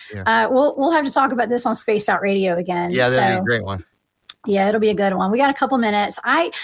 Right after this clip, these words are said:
Speaker 2: I, I wanna thank everybody for coming in tonight and, and hanging out with us. This has been really fun. Um, you know, with all of my shows here with the remote viewing, this is for entertainment purposes only. You know,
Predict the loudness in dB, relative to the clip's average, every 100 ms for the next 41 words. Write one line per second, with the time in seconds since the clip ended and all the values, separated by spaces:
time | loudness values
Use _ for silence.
0 | -6 0 0 -2 _ _ 0 2 4 2
1 | 2 2 2 2 0 0 0 2 0 0
2 | -2 0 -2 -2 -2 -2 -2 -2 0 0
3 | 0 0 0 0 -2 -2 0 0 2 2
4 | 0 -4 -10 _ -2 2 2 2 0 0
5 | 0 0 -4 -8 -18 -18 -4 0 0 0
6 | 0 0 2 2 2 2 2 0 0 2
7 | 2 0 0 0 0 0 0 0 0 0
8 | 0 0 0 0 2 2 2 0 0 -2
9 | -2 -2 -2 0 0 0 -2 -4 -10 -18
10 | -12 -2 2 2